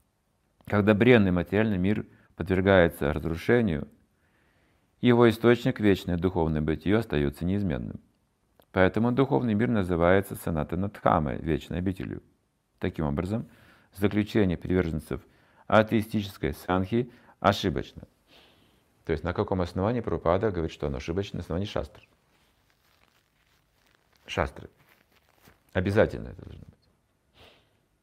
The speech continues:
Нет оснований, нет доказательств. Мы говорим, у них нет оснований, потому что они придумали сами этот метод. Просто они придумали. Где основания? Собственный ум, ну кто думает по-другому? Нет оснований. На самом деле это не основание.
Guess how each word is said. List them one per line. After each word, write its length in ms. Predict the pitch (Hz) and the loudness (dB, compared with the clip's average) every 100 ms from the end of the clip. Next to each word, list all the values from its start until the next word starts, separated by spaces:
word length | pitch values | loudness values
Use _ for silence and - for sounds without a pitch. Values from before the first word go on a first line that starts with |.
| _ | _
Нет 260 | 95 113 117 | 2 4 4
оснований, 600 | 107 113 117 151 139 117 | 0 2 4 4 4 -2
нет 340 | 104 110 - - | 0 0 0 -8
доказательств. 560 | - 92 73 58 - _ _ _ _ _ _ _ _ _ _ _ _ _ - | -6 -4 -4 -4 -10 _ _ _ _ _ _ _ _ _ _ _ _ _ -6
Мы 100 | 95 | 0
говорим, 180 | 131 143 | 2 2
у 80 | 123 | 0
них 240 | 151 151 | 0 0
нет 200 | 131 120 | 0 0
оснований, 600 | 95 95 78 64 53 50 - _ | -2 -4 -4 -4 -6 -14 -18 _
потому 140 | - 87 | -20 -8
что 120 | 92 | -4
они 140 | 131 | -4
придумали 420 | 160 127 127 117 104 | -4 -4 -2 -2 -2
сами 300 | 92 73 64 | -4 -4 -6
этот 220 | - - | -12 -14
метод. 340 | 52 - - | -14 -14 -14
Просто 300 | - - - | -12 -10 -8
они 100 | 78 | -8
придумали. 480 | 69 62 58 50 - - _ _ _ | -8 -12 -12 -14 -18 -20 _ _ _
Где 180 | - 107 | -2 0
основания? 420 | 85 - 57 - - _ _ _ _ _ _ _ _ _ _ _ | 0 -6 -14 -16 -20 _ _ _ _ _ _ _ _ _ _ _
Собственный 340 | 98 - 113 135 | -8 -6 -6 -4
ум, 80 | |
ну 100 | 117 | -6
кто 140 | 110 135 | -4 -4
думает 260 | 90 85 | -2 -6
по-другому? 440 | - 78 73 67 110 | -6 -8 -6 -6 -4
Нет 160 | 127 | -4
оснований. 380 | 73 - 60 - | -6 -12 -12 -12
На 60 | - | -10
самом 140 | 135 | -6
деле 120 | 139 | -6
это 80 | 135 | -6
не 80 | 110 | -10
основание. 440 | 104 - - - | -8 -10 -10 -14